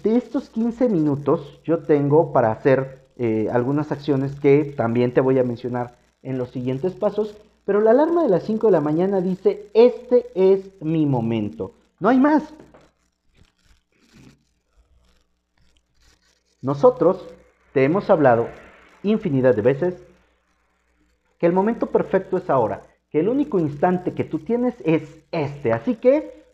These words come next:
es momento de tomar acción. El segundo punto, pon tu despertador lo más lejos posible de tu cama.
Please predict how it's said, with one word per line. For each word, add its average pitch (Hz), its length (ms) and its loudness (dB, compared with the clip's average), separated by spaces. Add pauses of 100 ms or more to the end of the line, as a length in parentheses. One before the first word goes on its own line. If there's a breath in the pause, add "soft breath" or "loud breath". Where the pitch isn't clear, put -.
(160)
es 226 140 -2
momento 240 400 2
de 202 80 6
tomar 156 260 0
acción. 117 420 -4 (1600 loud breath)
El 196 160 0
segundo 311 460 2
punto, 254 440 0 (520)
pon 233 300 4
tu 240 100 2
despertador 170 680 6
lo 156 140 2
más 170 320 4
lejos 156 280 2
posible 135 520 0
de 120 120 4
tu - 200 -8
cama. - 340 -4